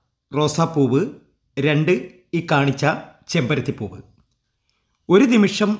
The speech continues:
നിങ്ങളൊന്ന് ചിന്തിക്കുക, ഇതിൽ ഏതാവും നിങ്ങൾ തിരഞ്ഞെടുക്കുക? വെള്ള ഐശ്വര്യത്തിൻ്റേതാണ്, ചുവപ്പും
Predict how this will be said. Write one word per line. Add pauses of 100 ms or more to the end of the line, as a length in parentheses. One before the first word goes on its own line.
(220)
നിങ്ങളൊന്ന്
ചിന്തിക്കുക, (760)
ഇതിൽ (420)
ഏതാവും (380)
നിങ്ങൾ (240)
തിരഞ്ഞെടുക്കുക? (1200)
വെള്ള (540)
ഐശ്വര്യത്തിൻ്റേതാണ്, (1000)
ചുവപ്പും